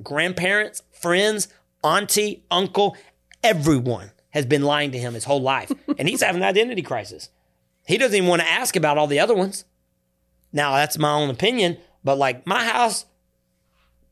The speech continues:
Speaker 1: Santa Claus, Tooth Fairy, all this stuff, they go right along with, like, Cinderella, Pinocchio, you know, they just go around with it. It's fun. Like, you can play with kids and it's
Speaker 2: Yeah.
Speaker 1: fun.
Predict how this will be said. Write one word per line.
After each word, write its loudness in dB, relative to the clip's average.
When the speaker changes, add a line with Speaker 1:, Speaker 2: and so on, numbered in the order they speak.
Speaker 1:
Santa 0
Claus, 2
Tooth 2
Fairy, 2
all 2
this 0
stuff, 0
they 2
go 4
right 4
along 2
with, 2
like, 0
Cinderella, 2
Pinocchio, 0
you 2
know, 4
they 2
just 0
go 6
around 2
with 4
it. -8
It's -2
fun. 0
Like, -4
you 0
can 0
play 0
with 0
kids 2
and 0
it's -4
Speaker 2:
Yeah. -4
Speaker 1:
fun. 2